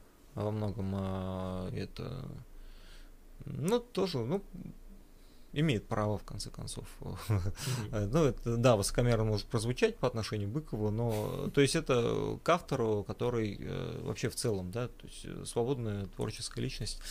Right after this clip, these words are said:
Speaker 1: может обладать любыми взглядами, да, но в свое время, в со-, в то же время мы можем критиковать за эти взгляды.
Speaker 2: Спрашивают нас, а кем,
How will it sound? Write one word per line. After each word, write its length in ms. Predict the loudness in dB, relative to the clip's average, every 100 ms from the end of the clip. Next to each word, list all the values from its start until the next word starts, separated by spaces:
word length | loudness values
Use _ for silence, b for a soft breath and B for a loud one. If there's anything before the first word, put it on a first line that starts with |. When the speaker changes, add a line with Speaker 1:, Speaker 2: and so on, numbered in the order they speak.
| B B B B B
Speaker 1:
может 460 | -2 -2 -2 -6 -6
обладать 640 | -4 -2 -2 -2 -4 -10 -6 -2
любыми 300 | 0 2 2
взглядами, 460 | 2 2 2 0
да, 280 | 2 2 2
но 260 | 0 0 -2
в 60 |
свое 200 | 0 0 2
время, 480 | 0 0 -2 -2 -4 -4 0
в 20 |
со-, 280 | 2 2 4
в 60 |
то 100 | 4
же 100 | 6
время 240 | 6 6 6
мы 80 | 4
можем 360 | 2 2 0
критиковать 680 | -2 -4 -2 0 2 0 -4 -8
за 120 | -4
эти 160 | -4 -6
взгляды. 360 | -8 -6 -8 -10 B B B B B B B -8
Speaker 2:
Спрашивают 320 | -6 -6 -6 -8
нас, 260 | -8 -8 -8
а 120 | -6
кем, 360 | 0 0 0